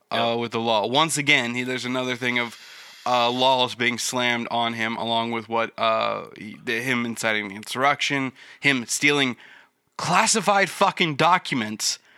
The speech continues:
Speaker 1: like, legit, not, not like, "Oh, this is classified, but it doesn't really need to be classified." No, legit fucking
Speaker 2: Yeah.
Speaker 1: classified documents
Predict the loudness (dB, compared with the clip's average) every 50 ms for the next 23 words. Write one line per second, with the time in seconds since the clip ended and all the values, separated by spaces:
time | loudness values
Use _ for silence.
0 | -20 _ _ _ _ 0 2 2 2 0 -4 -18 _ -6 -2 0 0 0 0 0
1 | 0 0 0 -2 -2 0 0 2 2 4 2 2 4 4 4 2 2 2 2 2
2 | 2 2 2 -2 -4 -4 0 2 4 4 2 2 0 0 0 0 0 -4 -2 -2
3 | 0 -2 -2 -2 -4 -6 -4 -4 -4 -4 -6 -6 -4 -4 -6 -4 -2 0 0 0
4 | -2 -4 -8 -10 -10 -12 _ -20 -20 _ -4 0 0 2 2 0 0 0 -2 -2
5 | -2 0 2 2 4 2 2 -2 _ _ _ _ _ _ -4 2 2 2 2 2
6 | 0 -2 -2 -2 0 2 4 4 4 4 2 -2 0 0 2 2 2 0 -2 -2
7 | -2 -2 -4 -6 -8 -8 -10